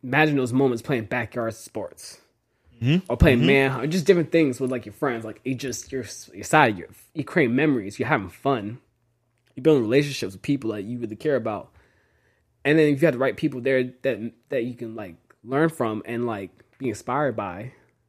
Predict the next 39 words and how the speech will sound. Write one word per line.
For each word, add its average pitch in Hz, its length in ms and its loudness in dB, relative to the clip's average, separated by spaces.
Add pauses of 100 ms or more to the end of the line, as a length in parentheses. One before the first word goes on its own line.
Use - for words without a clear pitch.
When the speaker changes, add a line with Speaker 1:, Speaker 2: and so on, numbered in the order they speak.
(800)
Speaker 1:
it 123 40 -4
help, 139 160 -6
may, 131 120 -2
helps 131 260 -4
you 151 60 -2
make, 117 300 -4
become 120 300 -4
a 107 40 -6
better 107 200 -6
person. 123 460 -6 (1600)
But 131 120 -2
sadly, 135 480 0
not 135 140 -2
a - 20 -2
lot 113 80 -4
of 117 60 -6
people 131 180 -4
have 120 80 -2
that 117 60 -2
in 110 60 -4
a 107 40 -6
lot 98 100 -8
of 95 60 -8
communities. 104 480 -2
Sometimes, 123 500 -4
like, 107 140 -6
they 113 80 -6
have 190 380 0
those 127 140 -2
people 110 220 -6
there, 185 260 6
but 127 140 -2
those 127 160 -4
people 120 200 -4
are - 20 -2
not 117 100 -6
the 90 60 -12
great 101 180 -6
influence. - 580 -4